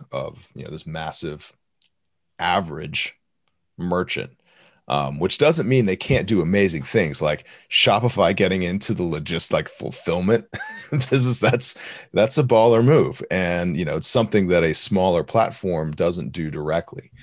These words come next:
But I think, you know, SaaS, open source, o-, you know,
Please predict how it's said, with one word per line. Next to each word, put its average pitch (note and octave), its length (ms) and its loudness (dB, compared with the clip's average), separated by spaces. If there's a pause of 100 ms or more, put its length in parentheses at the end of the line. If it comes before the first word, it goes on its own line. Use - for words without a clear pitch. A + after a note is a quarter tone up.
(300)
But G2 140 2
I E2+ 60 0
think, A#2+ 320 0 (340)
you D#2 80 -6
know, C#2 180 -8 (200)
SaaS, - 800 0 (1200)
open G2+ 300 0
source, F2 540 0
o-, F2 220 0
you C#2 120 -12
know, - 80 -18